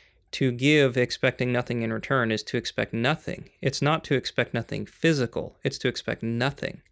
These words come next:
So you give expecting that you're not gonna get anything physical and you're not gonna feel better. So in that sense, you're unrewarded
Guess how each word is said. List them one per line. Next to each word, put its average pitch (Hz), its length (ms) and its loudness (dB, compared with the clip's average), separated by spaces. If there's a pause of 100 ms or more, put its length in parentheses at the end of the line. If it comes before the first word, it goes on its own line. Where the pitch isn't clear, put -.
(400)
So - 120 0
you 120 180 0
give 123 480 4
expecting 113 720 0
that - 80 -4
you're 113 100 0
not 139 160 2
gonna 131 120 -2
get 120 160 2
anything 113 340 -2
physical 135 560 0
and 165 240 4
you're 127 100 2
not 107 200 -4
gonna - 120 -10
feel - 260 -8
better. - 380 -12 (1000)
So 143 220 2
in 131 120 4
that 156 220 2
sense, - 320 -2
you're 123 160 0
unrewarded 107 800 -2